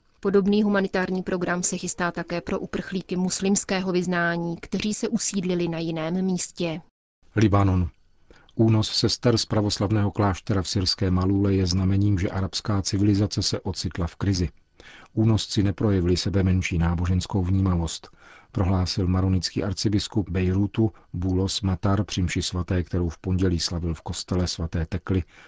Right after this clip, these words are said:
Speaker 2: libanonského hlavního města. Jak informovala agentura Asia News, obřad se konal v rámci ekumenického modlitebního setkání.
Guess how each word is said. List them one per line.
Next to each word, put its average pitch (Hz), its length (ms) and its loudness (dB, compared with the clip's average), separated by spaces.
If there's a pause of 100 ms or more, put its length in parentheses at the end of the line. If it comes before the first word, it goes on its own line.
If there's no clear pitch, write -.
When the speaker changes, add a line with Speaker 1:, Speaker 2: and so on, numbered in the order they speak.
(120)
Speaker 2:
libanonského 95 720 0
hlavního 82 380 0
města. 82 420 -2 (720)
Jak 104 160 -4
informovala 110 560 4
agentura 104 500 2
Asia 98 340 0
News, 104 440 2
obřad 92 340 -2
se - 160 -6
konal 95 320 0
v 90 60 0
rámci 92 340 0
ekumenického 87 640 0
modlitebního 87 640 0
setkání. 95 640 0